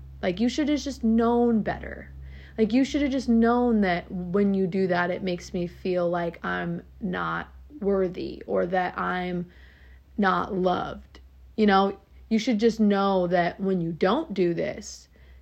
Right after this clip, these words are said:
it makes me feel like you don't respect me or love me or whatever it is, you know, like,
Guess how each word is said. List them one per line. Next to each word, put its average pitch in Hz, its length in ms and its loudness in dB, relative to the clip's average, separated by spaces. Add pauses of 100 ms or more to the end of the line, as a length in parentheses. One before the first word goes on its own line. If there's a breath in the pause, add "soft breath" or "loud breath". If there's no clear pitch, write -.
(140)
it 196 160 4
makes 185 280 0
me 180 120 -2
feel 175 600 -4 (240 soft breath)
like 180 240 -2
you 185 80 0
don't 180 240 0
respect 226 580 0
me 165 220 -4
or 185 200 -2
love 214 340 0
me 175 200 -6
or 190 60 -2
whatever 220 420 10
it 262 80 10
is, 220 180 4
you 208 80 8
know, 196 160 8
like, 233 240 10